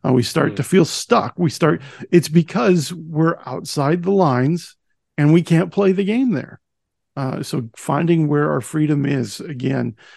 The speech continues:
Speaker 1: our God-given limits, our minimum requirements allows us to determine, "This is, this is the space I have to play." And, uh, when we do that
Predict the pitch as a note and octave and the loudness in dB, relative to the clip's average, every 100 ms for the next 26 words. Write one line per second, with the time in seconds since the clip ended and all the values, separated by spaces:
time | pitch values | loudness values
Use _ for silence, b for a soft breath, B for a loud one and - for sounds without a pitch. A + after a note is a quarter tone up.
0 | b - B2 A2 A#2+ B2+ D3+ D3+ D3 D3+ | b -10 -10 -6 -2 -2 0 2 2 2
1 | C#3 C3 B2+ B2+ - - A#2+ A#2+ C#3 D#3+ | 2 2 0 -2 -6 -6 -4 0 4 6
2 | D#3+ D3+ C3+ b b b C#3 B2 - D3+ | 6 4 0 b b b -6 -6 -4 -4
3 | E3 B2+ B2 B2 D#3 B2+ B2+ C3+ C3 - | -2 0 0 -2 -4 -2 0 0 -2 -6
4 | - C3+ B2 A2+ C3+ C#3 B2 A2+ b b | -4 -4 -4 -4 -2 0 0 -2 b b
5 | b b - E3+ A3+ A#3+ - B3+ B3 B3 | b b -2 -2 0 -4 -4 -6 -4 -4
6 | A#3+ G#3+ - G3+ G3 - E3+ F3 D3 D#3+ | -6 -8 -4 -2 -2 -2 -4 -4 -4 -4
7 | C3 F3 - E3+ - - _ _ _ _ | -2 -4 -2 -4 -4 -10 _ _ _ _
8 | _ - C#3 C3 C3+ C3+ C#3 A#2+ C#3+ D3 | _ -4 0 2 0 0 0 0 2 2
9 | A2+ D#3 A#3 F3 B2 - | 2 4 4 2 -2 -8